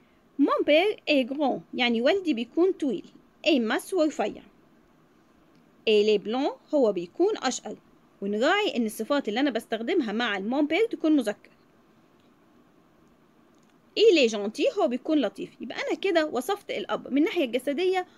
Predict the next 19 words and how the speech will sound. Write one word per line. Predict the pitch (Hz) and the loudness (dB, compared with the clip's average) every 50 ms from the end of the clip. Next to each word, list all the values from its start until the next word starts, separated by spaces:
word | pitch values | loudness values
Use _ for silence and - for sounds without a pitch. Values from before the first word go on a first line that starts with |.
| _ _ _ _ - | _ _ _ _ -2
ومن | 262 359 480 440 | -2 0 2 2
الناحية | 285 277 269 330 349 - 330 302 269 - | 2 4 4 2 0 0 0 0 0 0
الشخصية. | - - - - - - - - - _ _ _ _ _ _ _ _ _ _ _ _ _ _ _ _ _ - | -4 -6 -6 -10 -10 -12 -16 -16 -16 _ _ _ _ _ _ _ _ _ _ _ _ _ _ _ _ _ -8
بعد | - 226 302 285 | -2 -2 -2 0
كده | 269 - 254 208 196 | 0 -2 -2 -2 -2
ما | 220 240 269 285 277 | -2 -2 -2 0 0
مير، | 247 247 269 330 339 - - | 0 0 0 0 -2 -2 -2
أمي، | 262 285 330 381 440 466 - - | 0 0 2 0 0 -4 -6 -2
إي | 277 262 214 | 0 0 0
بيتيت، | - - 294 277 - - 311 392 415 - - | 0 -2 -6 -6 -4 -2 -4 -4 -2 -2 -4
يعني | - 233 | -6 -6
بتكون | 226 - - 427 381 | -6 -6 -6 -6 -6
قصيرة، | - - 208 - 226 226 277 370 440 480 440 - | -6 -6 -8 -4 -2 -2 0 0 -2 -2 -4 -4
إي | 320 294 | -4 -4
جروس | 208 233 247 294 381 403 - - | -4 -4 -2 -2 -2 -2 -2 -4
وسمينة. | - 294 285 - 294 247 180 165 - - _ _ _ _ _ _ _ _ _ _ _ _ _ _ _ _ _ _ _ _ _ _ - - _ _ _ _ _ - | -8 -8 -6 -2 -2 -2 -2 -4 -8 -12 _ _ _ _ _ _ _ _ _ _ _ _ _ _ _ _ _ _ _ _ _ _ -20 -20 _ _ _ _ _ -2
إي | 302 285 269 | 0 2 4
لي | 277 220 196 | 4 4 2
برين، | 185 - - 202 208 254 277 302 330 | 0 -2 -8 -6 -2 0 2 2 2